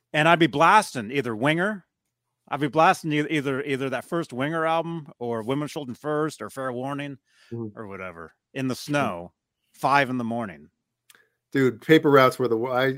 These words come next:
Speaker 2: I did the same thing. It was, oh my God, it was the worst. But the best part about it was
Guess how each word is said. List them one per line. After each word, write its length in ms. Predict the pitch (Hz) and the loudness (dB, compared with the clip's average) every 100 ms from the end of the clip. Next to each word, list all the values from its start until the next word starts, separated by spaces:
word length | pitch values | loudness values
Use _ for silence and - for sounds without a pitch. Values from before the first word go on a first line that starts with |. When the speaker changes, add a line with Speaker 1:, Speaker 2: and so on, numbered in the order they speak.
| 135 | -4
Speaker 2:
I 140 | 127 | -4
did 140 | 123 | -4
the 60 | 120 | -6
same 340 | - 139 135 135 | -6 -4 -4 -4
thing. 260 | - 139 | -6 -6
It 80 | 131 | -4
was, 360 | 113 107 - - _ _ _ _ _ _ _ _ _ _ | -6 -8 -12 -20 _ _ _ _ _ _ _ _ _ _
oh 140 | 117 113 | -4 -2
my 120 | 104 | -4
God, 380 | 101 101 101 98 | -4 -4 -6 -8
it 60 | _ _ _ _ _ _ _ _ - | _ _ _ _ _ _ _ _ -20
was 100 | 113 | -10
the 80 | 117 | -2
worst. 360 | 110 113 104 | 4 4 4
But 120 | 147 | 2
the 60 | 147 | 4
best 280 | 139 202 - | 6 6 6
part 160 | 196 | 6
about 240 | 165 185 190 | 6 6 6
it 80 | 147 | 4
was 160 | 135 | -4